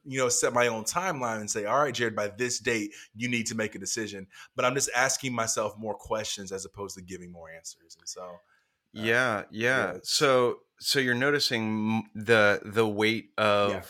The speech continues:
Speaker 2: the whole organization in a way that you didn't before.
Speaker 1: Right, right.
Speaker 2: So has that, do you feel like before you stepped into that, that it was like,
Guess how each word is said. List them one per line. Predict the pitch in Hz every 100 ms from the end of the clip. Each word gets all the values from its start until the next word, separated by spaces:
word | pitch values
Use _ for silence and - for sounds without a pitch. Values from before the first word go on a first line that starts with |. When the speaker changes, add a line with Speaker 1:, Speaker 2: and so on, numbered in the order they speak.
| - -
Speaker 2:
the | 110
whole | 95 131
organization | 117 107 107 107 104 - 95
in | 92
a |
way | 92
that | 90 73
you |
didn't | 98 110 87
before. | 92 - 90 95
Speaker 1:
Right, | 90 - - _ - - -
right. | 90 87
Speaker 2:
So | 135 117
has | 110 135 107 104 104
that, | 117 120 143 160 - _ _ -
do | 123
you | 170
feel | 202 175
like | 165 160
before | 131 117 - - 123
you | 135 131
stepped | - 123 123 117
into | 127 147
that, | 139 143 143
that | 113
it | 101
was | 92 98
like, | 98